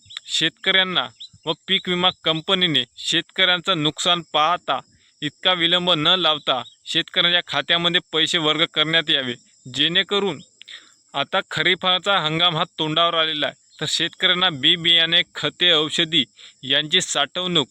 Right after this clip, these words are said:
नगदी स्वरूपामध्ये घेऊन हे साठवणूक करून ठेवावं लागते. त्यामुळे शेतकरी हा दिवसेंदिवस हा अडचणीत येत आहे. जर नुकसान झालं तर पीक विमा एक रुपयामध्ये काढला तर त्या पीक विमा योजनेचे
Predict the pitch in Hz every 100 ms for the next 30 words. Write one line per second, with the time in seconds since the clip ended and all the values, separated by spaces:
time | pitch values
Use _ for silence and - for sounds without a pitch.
0 | _ _ - 131 147 143 185 185 165 165
1 | 165 180 175 180 170 - 170 135 - _
2 | - - 180 - 156 180 190 - 165 180
3 | - - 196 196 156 135 123 117 _ _
4 | 160 180 196 185 165 - 160 - 185 185
5 | 175 151 151 - 180 165 175 - 196 -
6 | 170 - 185 190 180 165 123 - - -
7 | - - - 143 196 165 156 - 190 175
8 | 151 170 185 196 _ 180 - 175 180 175
9 | 160 - 170 175 175 180 - 151 160 175
10 | 175 165 175 - 165 165 170 175 170 139
11 | 139 165 160 135